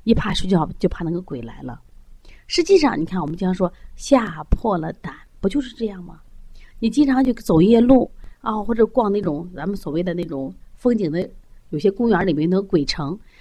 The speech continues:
你白天看见没，没事儿，到晚上了你是不是就害怕了？害怕以后呢，我晚上就不敢睡觉呀。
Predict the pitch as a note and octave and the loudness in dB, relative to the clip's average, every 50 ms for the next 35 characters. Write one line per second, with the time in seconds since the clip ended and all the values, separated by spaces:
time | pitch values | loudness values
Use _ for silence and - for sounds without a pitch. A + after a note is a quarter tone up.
0 | - - - - C4+ B3+ B3 C4+ D#4 D#4 E4 E4+ D4+ - C#4+ B3 A3+ A3 A3 A3+ | -20 -20 -2 0 2 2 4 2 4 4 4 2 2 2 -2 -2 0 0 -2 -2
1 | A3+ - - - F#3 F#3+ G3+ A3 G3 A#3+ B3 A3+ F#3 D3 - - G3+ G3 F#3+ D#3 | -4 -6 -2 -2 -2 2 2 0 2 2 2 2 2 0 -2 -4 -4 -4 -4 -6
2 | D3+ F3+ F#3+ G#3+ F3+ - G3+ F#3 F3 - G3+ F#3 D#3 C3+ B2+ - _ - _ - | -6 -4 -2 -2 -2 0 0 0 0 2 0 0 0 0 -4 -6 _ -20 _ -20
3 | - - _ _ - _ _ - _ - - - F#4+ F#4+ F#4 G4 G4+ F4 C4+ B3 | -20 -20 _ _ -20 _ _ -20 _ -20 2 8 8 10 12 12 10 10 10 6
4 | - C#4+ D4 C4 A#3 G#3 - - A#3 A#3 A#3 F3 G3+ A3+ C4 - A3+ G#3+ G#3+ F3 | 6 6 4 4 4 2 2 2 4 4 4 2 0 -6 -6 -6 -6 -6 -6 -6
5 | - A3 G#3 G3 A3 G3 F#3 F3 E3 F3 | -6 -8 -8 -6 -6 -6 -6 -8 -10 -12